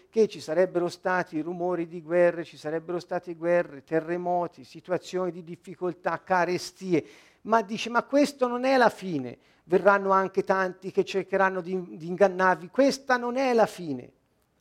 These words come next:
Sono segni che è in atto un cambiamento che porterà poi alla fine.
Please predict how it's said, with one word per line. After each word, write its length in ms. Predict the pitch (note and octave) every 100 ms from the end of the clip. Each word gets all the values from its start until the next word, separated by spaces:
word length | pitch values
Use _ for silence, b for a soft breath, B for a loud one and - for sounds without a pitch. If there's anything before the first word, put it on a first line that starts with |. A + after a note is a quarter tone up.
| _ _ _ _
Sono 260 | - F#3
segni 640 | G3+ D4 F3+ B2+ D#3+ B3 - _ _ _ _
che 260 | F#3+ F#3+
è 60 | F3
in 160 | F3
atto 560 | A3 B3+ - - C#3+ B2+
un 140 | F3 -
cambiamento 640 | D#3+ D3+ G3+ C4 C#3+ -
che 100 | B2+
porterà 720 | - A#3+ G#3+ - D4+ G#3+ B2 _ _ -
poi 180 | D#3+ C#3+
alla 120 | C3+
fine. 160 | E3+